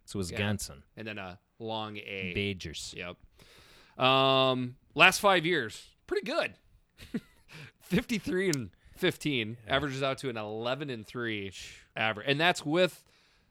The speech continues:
Speaker 2: the horrible,
Speaker 1: The, yeah, awful
Speaker 2: just
Speaker 1: season.
Speaker 2: awful
Speaker 1: Terrible.
Speaker 2: eight and five year
Speaker 1: Oof.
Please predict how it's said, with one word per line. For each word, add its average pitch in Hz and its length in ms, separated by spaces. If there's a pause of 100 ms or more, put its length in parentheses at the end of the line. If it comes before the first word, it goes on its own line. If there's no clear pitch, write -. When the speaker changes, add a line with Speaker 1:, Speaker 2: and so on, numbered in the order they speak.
(280)
Speaker 2:
the 135 120
horrible, 120 760
Speaker 1:
The, 101 140
yeah, 107 240
awful 117 340
Speaker 2:
just 185 180
Speaker 1:
season. - 160
Speaker 2:
awful 156 340
Speaker 1:
Terrible. 123 160 (100)
Speaker 2:
eight - 40
and 87 60
five 117 280
year 120 300
Speaker 1:
Oof. - 80